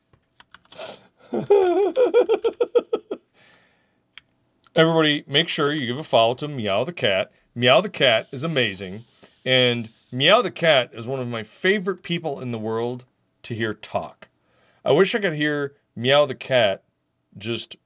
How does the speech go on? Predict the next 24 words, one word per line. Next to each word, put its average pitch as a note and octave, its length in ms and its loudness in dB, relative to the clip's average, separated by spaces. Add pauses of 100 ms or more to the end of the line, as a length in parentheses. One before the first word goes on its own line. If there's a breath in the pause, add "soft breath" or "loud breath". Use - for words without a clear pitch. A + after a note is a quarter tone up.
(140)
read C#3+ 680 -4 (680)
stuff - 420 0
all C3 200 -2
the B2+ 140 0
time. - 80 -20 (180)
As B2+ 100 -8
a C#3+ 40 -4
matter G3 260 4
of A#2+ 100 -12
fact, - 680 -2 (580)
as G#2+ 120 -12
a B2+ 40 -8
matter D3 300 2
of A2 100 -10
fact, F#2+ 560 -2 (120)
I C#3 60 -4
will D#3+ 160 -4 (180)
show A#3+ 360 2
you G#2 240 -6 (100)
how A#2 100 -4
much, G#2+ 380 -6 (640)
uh, G2+ 280 2
I G#2+ 180 -6
love A2 640 0